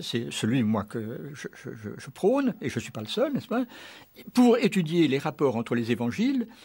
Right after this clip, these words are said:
il ne faut pas prendre les évangiles tels qu'on les a maintenant,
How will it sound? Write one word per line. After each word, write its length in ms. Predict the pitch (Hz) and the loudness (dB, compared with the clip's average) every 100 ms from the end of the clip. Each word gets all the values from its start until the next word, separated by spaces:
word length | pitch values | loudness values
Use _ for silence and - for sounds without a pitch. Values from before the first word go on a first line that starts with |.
| - | -2
il 80 | 190 | 2
ne 60 | 175 | 4
faut 180 | 214 214 | 2 2
pas 320 | 208 147 113 _ _ _ _ _ _ _ _ - | 0 -2 -2 _ _ _ _ _ _ _ _ 0
prendre 340 | 196 147 113 - - | 4 4 2 -4 0
les 180 | 165 156 | 4 4
évangiles 560 | 165 135 147 120 107 - - | 2 0 2 2 2 -2 2
tels 160 | 208 | 4
qu'on 80 | 175 | 4
les 180 | 143 117 | 0 0
a 40 | |
maintenant, 380 | 107 107 180 277 | -2 -2 -2 -2